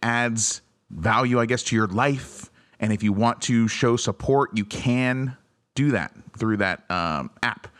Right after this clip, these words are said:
And you can do, like, a monthly thing or whatever. But again, if, if no one ever does it, okay, we weren't expecting anything. And thank you so much to the people that have supported us. And that is awesome.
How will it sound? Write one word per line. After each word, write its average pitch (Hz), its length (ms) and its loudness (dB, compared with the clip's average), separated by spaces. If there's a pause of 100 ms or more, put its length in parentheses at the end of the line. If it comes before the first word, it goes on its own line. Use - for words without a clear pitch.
(200)
And 95 140 -2
you 95 80 -2
can 90 560 -2
do, 104 160 0
like, 92 160 0
a 95 60 -2
monthly 117 320 0
thing 113 240 -2
or 101 100 2
whatever. 87 420 0
But 110 240 0
again, 113 320 0
if, 95 140 -4 (100)
if 92 220 -6
no 101 240 2
one 160 240 2
ever 165 200 2
does 165 260 2
it, 196 120 0 (300)
okay, 101 380 0
we 90 120 0
weren't 98 280 0
expecting 117 460 -2
anything. 131 440 -2 (320)
And 107 180 -2
thank 123 200 0
you 113 80 0
so 113 180 2
much 120 320 0
to - 60 -8
the 95 100 0
people 101 300 -2
that 85 140 0
have 117 320 0
supported 135 460 -2
us. 143 280 -2 (420)
And 95 160 -2
that 98 140 2
is 92 180 -4
awesome. 87 400 -2